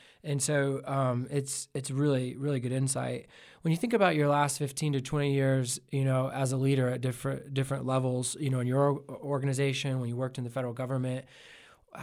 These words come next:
how have you tried to view and handle failure?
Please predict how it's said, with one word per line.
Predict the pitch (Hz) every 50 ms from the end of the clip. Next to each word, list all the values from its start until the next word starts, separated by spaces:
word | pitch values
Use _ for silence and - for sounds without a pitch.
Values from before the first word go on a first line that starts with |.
| 131 131 -
how | - - - 165 160 180 214
have | 214 208 202 185 156 147
you | 147 147 147 143 143 139 139 139
tried | 135 - - 147 139 139 139 123
to | 131 135 127 117
view | 113 123 135 135 139 135
and | 127 120 117
handle | 120 127 131 131 123 123 113 113
failure? | 113 - 127 123 123 123 113 110 110 101 - 120